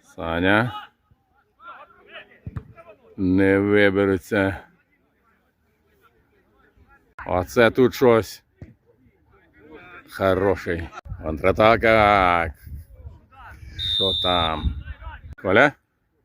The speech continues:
Коля проти Колі багатенько. Там чаєчка. Чаєчка. Іх ти, Коля! Ні, то не Коля, то Максимка.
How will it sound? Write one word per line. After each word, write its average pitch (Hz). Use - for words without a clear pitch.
Коля 98
проти 113
Колі 127
багатенько. 131
Там 135
чаєчка. 151
Чаєчка. 151
Іх 349
ти, 262
Коля! 196
Ні, 110
то 262
не 123
Коля, 113
то 110
Максимка. 104